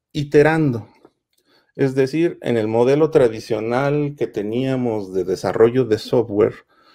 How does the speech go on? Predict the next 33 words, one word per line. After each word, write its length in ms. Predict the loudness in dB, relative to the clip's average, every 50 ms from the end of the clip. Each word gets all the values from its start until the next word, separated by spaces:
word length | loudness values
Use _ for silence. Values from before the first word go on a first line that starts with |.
| _ _ -2
lo 120 | -2 0
que 120 | 2 2 4
teníamos 480 | 4 6 6 6 6 6 6 6 6
es 200 | 4 4 4 4
el 260 | 2 2 2 2 0
project 380 | 0 0 2 2 2 0 0 0
management 960 | 0 0 0 2 0 0 0 -2 -2 -2 -2 -2 -2 -4 -4 -6 -10 -12 -12 _
tradicional. 760 | -2 0 0 0 0 -2 -2 -2 -2 -2 -4 -6 -8 -10 -14 _ _ _ _ _ _ _ _ _ _
Empezábamos 680 | -14 -12 -10 -10 -6 -4 -2 -2 -2 -2 -2 -4 -6
con 200 | -6 -6 -4 -4
un 80 | -2 -2
análisis, 680 | -2 0 2 2 4 4 2 2 2 0 0 -2 -6 -10
con 280 | _ -10 -8 -8 -8
un 160 | -8 -8 -6
diseño, 720 | -6 -4 -2 0 0 2 2 4 4 2 2 0 -2 -6 _ _ _ _ _ _ _ _ _ _ _ -20 -16 -12
una 220 | -8 -6 -6 -6
implementación, 880 | -4 -2 0 0 2 4 2 4 6 6 4 6 6 4 4 6 6 6
un, 320 | 6 4 4 2 -2 _ _ _
un, 440 | -8 -4 -2 0 0 0 -2 -4 -4 -4
una 400 | -4 -2 0 0 -2 -2 -2 0
fase 260 | 0 2 4 4 4
de 100 | 4 4
pruebas 560 | 4 4 4 6 6 4 4 2 0 -6 _ _ _ _ _ _ _ _ -10
y 260 | -6 -6 -6 -6 -6
finalmente 600 | -4 -4 -2 -2 0 0 0 0 0 2 2 2
la 180 | 2 2 2
puesta 240 | 2 0 0 0 -2
en 100 | -2 0
producción 680 | 0 0 0 0 -4 -6 -2 0 2 4 4 4 4 2
y 140 | 0 -2 -2
un 500 | -4 -4 -6 -6 -8 -8 -10 -12 -12 -6
mantenimiento, 800 | -4 -2 -2 0 0 0 0 0 -2 -2 0 -2 0 0 0 0
seguimiento 960 | 0 -2 -4 -4 -6 -6 -6 -6 -6 -8 -6 -2 0 2 2 2 0 -2